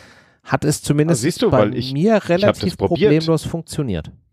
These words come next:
Speaker 2: Ich hatte das probiert über den Apple T V, es hatte, ich hab's nicht gefunden, tatsächlich, und habe dann eben es am Handy angemacht und hab's
Speaker 1: Ja.
Speaker 2: über Airplay ges-, äh, gespiegelt sozusagen.
Speaker 1: Ja,
Speaker 2: Das
Speaker 1: das
Speaker 2: hat dann funktioniert, aber es war total umständlich und hab
Speaker 1: Ja.
Speaker 2: gedacht, das kann doch nicht sein, die App, äh,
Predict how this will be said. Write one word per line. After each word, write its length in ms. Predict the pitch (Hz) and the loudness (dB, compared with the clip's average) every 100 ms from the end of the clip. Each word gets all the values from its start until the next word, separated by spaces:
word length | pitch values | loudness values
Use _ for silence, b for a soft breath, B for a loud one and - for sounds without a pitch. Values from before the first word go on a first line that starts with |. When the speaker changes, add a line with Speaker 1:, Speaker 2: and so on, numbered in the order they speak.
| _ _ _ _ _ _ - | _ _ _ _ _ _ -6
Speaker 2:
Ich 160 | 98 | 0
hatte 180 | 107 151 | 2 2
das 140 | 143 | -2
probiert 360 | - 101 98 104 | 0 0 2 0
über 100 | 131 | 0
den 40 | 139 | 0
Apple 260 | - 151 | 0 -2
T 140 | 135 139 | -4 -2
V, 120 | 139 | 0
es 140 | 135 120 | 2 2
hatte, 260 | 92 101 | 0 0
ich 140 | - 110 | -2 -4
hab's 180 | - - | -2 -2
nicht 260 | 175 - | -2 -2
gefunden, 680 | 113 - 90 90 - 135 147 | -4 -2 -2 -2 -6 -8 -6
tatsächlich, 480 | - 113 127 127 117 | -4 -2 0 0 0
und 100 | 107 | 0
habe 220 | 107 110 | 0 0
dann 500 | 82 92 101 143 151 - - - | 2 2 2 -4 -10 -14 -8 0
eben 260 | 110 110 | 0 0
es 100 | 107 | -2
am 180 | - 92 | 0 2
Handy 300 | 98 117 110 | 2 2 2
angemacht 460 | 78 131 123 113 - | 0 -2 -4 -4 -4
und 80 | 101 | 0
hab's 120 | 104 | 2
Speaker 1:
Ja. 120 | 98 | 0
Speaker 2:
über 240 | 95 98 | 2 2
Airplay 680 | 85 95 - 98 92 95 95 - | 2 0 0 2 4 4 2 0
ges-, 260 | 101 - - | -2 -4 -2
äh, 280 | 90 87 | 2 2
gespiegelt 460 | 78 - 117 110 87 | 0 -6 -4 -2 -2
sozusagen. 540 | 82 78 87 82 78 | -4 -6 -6 -4 -2
Speaker 1:
Ja, 420 | 95 98 101 104 101 | 0 2 2 2 2
Speaker 2:
Das 80 | |
Speaker 1:
das 80 | 101 | 0
Speaker 2:
hat 100 | 104 | 2
dann 120 | 104 | 0
funktioniert, 420 | - 101 - 110 110 | 0 -6 0 2 4
aber 100 | 107 | 2
es 120 | 110 | 2
war 100 | 113 | 2
total 380 | 123 - 117 123 | 0 2 0 0
umständlich 640 | 190 - 90 82 92 131 | -4 0 0 0 -6 -4
und 80 | - | 0
hab 60 | 101 | 2
Speaker 1:
Ja. 80 | |
Speaker 2:
gedacht, 200 | 98 92 90 | 2 -2 -4
das 100 | - | -4
kann 140 | 98 | -2
doch 80 | 98 | -2
nicht 160 | 87 - | -4 0
sein, 200 | 101 156 | 0 0
die 140 | - | -2
App, 260 | 123 - - | -2 -2 -6
äh, 340 | 80 110 107 | 0 2 2